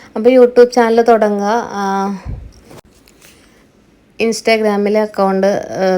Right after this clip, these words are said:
തുടങ്ങുക, അതുപോലെ Facebook-ൽ പേജ് ഓപ്പൺ ചെയ്യുക. അങ്ങനെ ഓൺലൈനായിട്ടുള്ള, ആ, മീഡിയാസ് നിങ്ങൾ കൂടുതൽ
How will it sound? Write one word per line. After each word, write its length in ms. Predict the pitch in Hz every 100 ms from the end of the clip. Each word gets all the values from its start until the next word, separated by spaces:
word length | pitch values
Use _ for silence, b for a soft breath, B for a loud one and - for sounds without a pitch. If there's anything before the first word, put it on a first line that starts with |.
| 180
തുടങ്ങുക, 340 | 185 180 180 180
അതുപോലെ 440 | 185 185 180 185
Facebook-ൽ 760 | 185 202 190 - 196 190 190
പേജ് 380 | 196 208 190 185
ഓപ്പൺ 340 | 180 180 175 175
ചെയ്യുക. 260 | 170 165
അങ്ങനെ 540 | 175 180 185 180 214 254 B B B -
ഓൺലൈനായിട്ടുള്ള, 1080 | 190 202 208 233 240 208 190 185 185 240 -
ആ, 340 | 180 185 180 185
മീഡിയാസ് 720 | 196 196 196 208 208 208 233
നിങ്ങൾ 300 | 214 185 185
കൂടുതൽ 640 | - 190 185 185 214 294